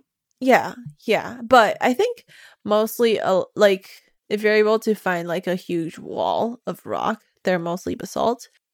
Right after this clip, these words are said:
And, but yeah, that is a huge thing. And it is super important that you go,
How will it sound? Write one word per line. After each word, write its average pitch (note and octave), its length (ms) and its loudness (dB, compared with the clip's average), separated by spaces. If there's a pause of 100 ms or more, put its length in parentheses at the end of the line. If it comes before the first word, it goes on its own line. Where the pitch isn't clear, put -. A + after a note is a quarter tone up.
And, F#3 460 0 (540)
but A3 200 6
yeah, D3+ 260 4
that C4+ 200 6
is D#4+ 140 4
a C4 120 6
huge A3 420 0
thing. E3+ 360 -2
And F#3 260 0
it A3+ 160 4
is A3 120 -4
super A3+ 200 -2
important G#3 440 0
that E3 160 2
you E3+ 120 -4
go, C3 320 0